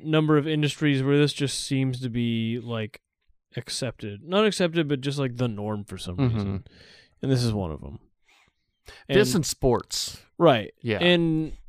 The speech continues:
Speaker 1: I guess,
Speaker 2: A very
Speaker 1: like,
Speaker 2: male-centric.
Speaker 1: Yeah, anything that's very male-centric
Speaker 2: You know.
Speaker 1: traditionally.
Speaker 2: Yeah,
Speaker 1: Seems like it's
Speaker 2: traditionally.
Speaker 1: getting weeded out, but, uh, who knows? Hopefully.
Speaker 2: Yeah.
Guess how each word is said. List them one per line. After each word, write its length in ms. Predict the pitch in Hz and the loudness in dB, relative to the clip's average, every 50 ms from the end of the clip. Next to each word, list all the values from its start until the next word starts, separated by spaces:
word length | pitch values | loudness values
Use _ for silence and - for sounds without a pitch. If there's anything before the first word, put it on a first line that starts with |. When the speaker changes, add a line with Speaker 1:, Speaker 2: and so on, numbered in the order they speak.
| - - - - - _ - | -20 -20 -20 -20 -20 _ -8
Speaker 1:
I 80 | 139 135 | -4 0
guess, 200 | 151 151 143 156 | 0 2 2 4
Speaker 2:
A 40 | |
very 280 | 147 170 190 196 185 165 | 6 6 6 6 6 6
Speaker 1:
like, 80 | 151 147 | 4 4
Speaker 2:
male-centric. 880 | 143 143 147 147 143 143 143 - - - 135 131 120 - 127 123 117 - 220 | 6 6 8 8 8 6 6 4 2 2 0 0 2 0 0 0 0 0 2
Speaker 1:
Yeah, 200 | 214 233 214 202 | 4 4 6 4
anything 200 | 214 247 262 254 | 4 2 0 0
that's 200 | 233 208 165 165 | 0 -2 -2 -2
very 240 | 151 170 165 156 143 | -2 0 0 0 0
male-centric 840 | 139 139 135 135 127 123 120 - - 127 120 107 - 117 107 104 - 120 | -2 -2 -2 -2 -4 -6 -8 -10 -10 -12 -12 -12 -12 -14 -16 -12 -8 -6
Speaker 2:
You 60 | 113 | -6
know. 60 | 101 | -6
Speaker 1:
traditionally. 500 | 76 - - - 110 104 101 101 98 95 - _ _ _ _ _ _ _ _ _ _ _ _ _ _ | -6 -8 -10 -12 -14 -16 -16 -16 -18 -20 -20 _ _ _ _ _ _ _ _ _ _ _ _ _ _
Speaker 2:
Yeah, 180 | - 160 151 135 | 2 4 4 4
Speaker 1:
Seems 300 | - 311 320 311 262 240 | 6 6 6 6 8 8
like 140 | 214 175 175 | 6 6 4
it's 120 | 165 - | 2 2
Speaker 2:
traditionally. 40 | - | 2
Speaker 1:
getting 320 | 185 170 160 147 143 139 | 4 4 4 2 0 2
weeded 320 | 143 147 143 131 131 123 123 | 4 4 4 4 4 2 2
out, 300 | 117 117 117 117 - - | 0 0 -2 -4 -8 -8
but, 220 | 170 143 135 131 | -4 -2 0 0
uh, 340 | 127 127 123 120 120 117 113 - - - - - - - - - - - - - - - - - _ _ _ _ _ _ _ _ _ _ _ _ _ _ _ _ _ _ _ - - _ _ _ _ _ - | 0 0 -2 -2 -2 -4 -4 -6 -8 -12 -12 -14 -14 -14 -16 -18 -18 -20 -20 -20 -20 -20 -20 -20 _ _ _ _ _ _ _ _ _ _ _ _ _ _ _ _ _ _ _ -20 -20 _ _ _ _ _ -6
who 140 | - 110 95 | -4 -4 -2
knows? 440 | 92 87 80 80 80 - - - - _ _ _ | -2 -4 -4 -6 -8 -10 -12 -18 -20 _ _ _
Hopefully. 500 | - - 165 156 - - 110 107 98 107 - _ _ _ | 2 4 4 4 4 2 -6 -6 -6 -8 -12 _ _ _
Speaker 2:
Yeah. 220 | - 143 143 143 | -8 -6 -6 -6